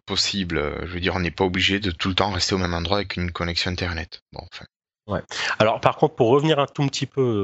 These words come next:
Speaker 2: euh, sur, euh, sur ce point-là, euh, il y a quand même certains éditeurs qui ont dit que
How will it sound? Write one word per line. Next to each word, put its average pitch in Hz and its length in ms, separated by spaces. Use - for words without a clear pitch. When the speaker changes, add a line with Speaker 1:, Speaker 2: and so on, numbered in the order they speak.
Speaker 2:
euh, 95 60
sur, 98 340
euh, 95 120
sur - 180
ce - 120
point-là, 110 380
euh, 110 160
il 107 80
y 113 40
a 113 60
quand 139 120
même 135 160
certains 131 300
éditeurs 117 560
qui 127 240
ont 117 580
dit 113 200
que 107 220